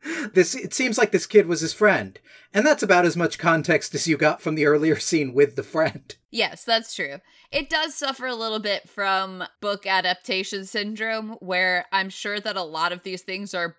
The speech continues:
Speaker 2: better developed in the book. Maybe not. I mean, it's a kid's book, so who knows? But yeah, there's definitely the feeling that the friend who dies randomly or Oliver who we meet for thirty seconds and then he gets married and goes away, that there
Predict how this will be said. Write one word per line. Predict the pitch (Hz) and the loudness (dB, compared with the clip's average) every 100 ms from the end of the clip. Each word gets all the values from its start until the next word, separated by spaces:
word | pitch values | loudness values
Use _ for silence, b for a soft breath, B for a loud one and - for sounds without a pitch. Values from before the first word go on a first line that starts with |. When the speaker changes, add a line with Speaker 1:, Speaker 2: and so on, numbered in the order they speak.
| _ - | _ 0
Speaker 2:
better | 170 175 175 | 0 0 -4
developed | 190 165 160 165 165 180 | -8 -6 -6 -6 -8 -10
in | 170 | -10
the | 156 | -8
book. | 160 170 _ | -6 -6 _
Maybe | - 494 330 | -2 -2 0
not. | 190 139 - | 0 -2 -4
I | |
mean, | 185 190 | -10 -10
it's | 180 | -10
a | 180 | -6
kid's | 185 156 | -6 -6
book, | - 98 - | -10 -14 -14
so | - 165 | -8 -8
who | 170 | -6
knows? | 151 123 - - b b b b | -10 -12 -14 -20 b b b b
But | 220 196 | -8 -4
yeah, | 240 180 | 0 0
there's | 196 196 202 | 0 -4 -6
definitely | - 240 226 226 151 196 185 | -4 -4 -4 -6 -6 -4 -4
the | 175 | -4
feeling | 190 180 180 175 180 | -6 -4 -4 -4 -4
that | 170 165 160 - | 0 2 2 -2
the | 185 185 180 - | -8 -8 -8 -16
friend | - 180 175 175 | -4 0 0 -2
who | - 180 165 160 - | -10 -8 -8 -10 -2
dies | 160 160 156 165 | 4 4 2 -4
randomly | 160 160 160 160 156 147 | -4 -4 -6 -8 -8 -6
or | - 160 165 - | -8 -6 -6 -4
Oliver | 156 160 160 165 156 | -4 -6 -8 -8 -8
who | 180 165 165 160 - | -8 -8 -8 -12 -14
we | 175 165 165 | -16 -14 -12
meet | 165 165 165 | -8 -10 -8
for | 175 | -10
thirty | 175 165 160 | -6 -6 -8
seconds | 175 165 160 165 170 | -8 -8 -8 -10 -10
and | 160 | -10
then | 151 | -8
he | 156 | -8
gets | 151 - | -12 -12
married | 175 170 160 151 151 143 - | -8 -2 0 0 -4 -8 -12
and | - 185 170 | -8 -6 -4
goes | 180 165 165 | -2 -2 -4
away, | 160 160 156 151 - | -4 -2 -2 -4 -10
that | 175 180 - | -6 -6 -2
there | 185 180 175 165 | 0 2 0 -4